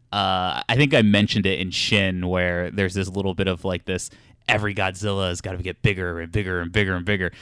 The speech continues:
So it was, like, at the time, Legendary was, like, the biggest Godzilla there was, and then Shin was the biggest Godzilla there was after that. And before the States could come back at them, they're like, "All right, we're gonna make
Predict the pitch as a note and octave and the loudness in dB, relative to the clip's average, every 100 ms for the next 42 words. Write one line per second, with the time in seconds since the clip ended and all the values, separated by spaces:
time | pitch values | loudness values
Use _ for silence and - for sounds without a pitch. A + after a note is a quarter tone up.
0 | - - A2 G2+ G2 G2+ F#2+ - A2 G#2 | -10 0 2 4 2 2 0 0 -2 -2
1 | G#2 A2+ G#2+ G2 G2 G2 G2 F#2+ F#2 F2+ | 2 4 4 4 2 2 2 2 2 0
2 | F2+ F#2 - F2 F#2 F2+ F2 G2 F2 F2+ | -4 -6 -6 -8 -10 -10 -8 -6 -6 -6
3 | F2+ F2+ E2+ E2+ F2 E2+ E2 F2+ E2+ D#2+ | -6 -4 -2 0 -2 -4 -6 -8 -10 -4
4 | - A2+ F#2+ F2+ F2+ F2+ F2+ F2 F#2+ F2 | 0 0 0 -2 -6 -6 -6 -6 -8 -6
5 | F#2 E2+ E2+ D#2+ G2 F2 E2 E2+ D#2 F2 | -4 -4 -4 -8 -10 -8 -6 -6 -8 -8
6 | F2 E2+ E2 E2+ D#2+ - - - G2 F#2+ | -10 -10 -8 -8 -10 -14 -20 -6 -4 0
7 | A#2 A2+ G#2 G2 _ _ _ _ G2+ - | 4 6 6 4 _ _ _ _ -6 -4
8 | - G#2 - A2 - A2 G2+ G2+ - A2 | 0 0 0 -6 0 2 4 2 2 0
9 | A2 F#2+ F2+ F#2+ G2 F#2 - C3+ A#2 A#2 | 0 -2 -2 0 0 -2 2 4 6 4
10 | C3 B2 A#2+ A2+ - | 2 4 4 2 -2